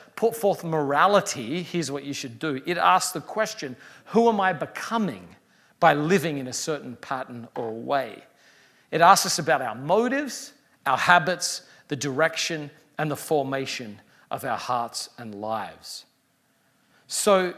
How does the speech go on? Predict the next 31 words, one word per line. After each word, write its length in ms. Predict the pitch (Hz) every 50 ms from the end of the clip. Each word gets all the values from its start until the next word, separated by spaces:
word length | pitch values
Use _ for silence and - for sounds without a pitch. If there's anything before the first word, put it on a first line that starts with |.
| - -
this 340 | 151 151 220 220 220 - -
is 240 | - 190 170 147 135
what 200 | 151 156 147 -
we 80 | 135
see 240 | 127 - - 147 131
with 180 | 113 113 110 95
Jesus, 560 | - 127 135 131 123 - - 92 - - -
not 240 | 135 135 127 - -
fear 480 | - - - 175 165 160 156 156 151 -
and 160 | - 131 127
not 160 | 123 127 -
freedom, 520 | - - - 127 120 117 110 101 95 92 85 _ _ _ _ _ _
but 160 | - 131 120 -
we 80 | 120
see 220 | 107 - - 113 98
formation. 880 | - - - 143 123 107 95 104 104 104 107 101 - - - - - _ _ _ _ _ _ _ _ _ - - - - - - -
And 100 | 165 180
I 40 | 202
wanted 120 | 233 233
to 60 | 202 -
show 160 | - - 220
you 160 | 208 185 160
a 40 | 143
passage 440 | - - 214 208 - - 175 - -
here. 120 | 151 135
Paul's 300 | - - - 196 196 190
trying 160 | - 190 175
to 60 | 156
pastor 420 | - - - 165 160 165 - - 147
another 220 | 143 156 160 170
community 480 | - - 156 147 143 143 135 135 127